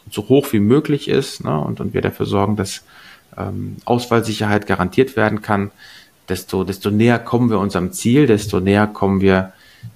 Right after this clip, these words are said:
dem ganzen Thema Integration Excellence.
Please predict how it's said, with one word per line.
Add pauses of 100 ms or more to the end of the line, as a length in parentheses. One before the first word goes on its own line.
dem
ganzen
Thema (180)
Integration
Excellence.